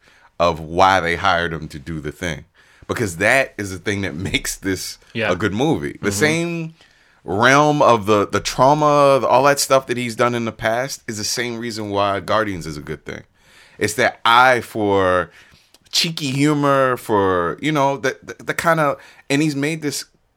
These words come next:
Speaker 1: cool dance of, like, going in and out of it in Guardians.
Speaker 2: Mm-hmm.
Speaker 1: But the thing that exists,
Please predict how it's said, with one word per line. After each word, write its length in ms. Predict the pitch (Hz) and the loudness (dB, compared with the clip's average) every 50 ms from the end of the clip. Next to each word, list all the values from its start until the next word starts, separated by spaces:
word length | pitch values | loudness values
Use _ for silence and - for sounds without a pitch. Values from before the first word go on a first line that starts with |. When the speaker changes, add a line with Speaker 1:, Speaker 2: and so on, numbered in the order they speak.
| _ _ | _ _
Speaker 1:
cool 300 | - - 202 180 165 151 | -6 0 0 2 2 2
dance 420 | 120 110 120 131 143 147 135 - | 0 0 -2 0 -2 -2 -4 -6
of, 120 | - 117 101 | -8 -6 0
like, 240 | 107 104 101 85 71 | 0 0 0 0 -2
going 260 | 107 107 113 107 107 | -2 -2 0 0 -2
in 120 | 104 95 | -2 -2
and 60 | 95 98 | 0 2
out 180 | 110 143 160 | 2 2 2
of 120 | 143 113 98 | 0 -2 -2
it 220 | 101 95 - - _ | -4 -4 -6 -8 _
in 380 | - 95 95 92 95 92 90 85 | -8 -6 -6 -6 -6 -8 -10 -10
Guardians. 760 | 78 82 104 113 143 156 127 107 90 87 90 101 - - - - | -4 0 0 2 2 0 -2 -6 -8 -10 -10 -12 -16 -18 -16 -12
Speaker 2:
Mm-hmm. 320 | 110 104 95 98 104 113 120 120 - _ _ _ _ - | -10 -8 -8 -6 -8 -8 -10 -12 -18 _ _ _ _ -2
Speaker 1:
But 280 | 98 131 135 - - 120 | 2 2 2 2 -2 -6
the 80 | 120 | -6
thing 200 | - - 147 135 135 | -4 -4 -4 -2 -2
that 100 | 131 127 | -2 -4
exists, 680 | 127 107 90 90 95 120 123 - - - - - - | -4 -6 -8 -4 -4 -4 -2 -2 -4 -6 -6 -8 -10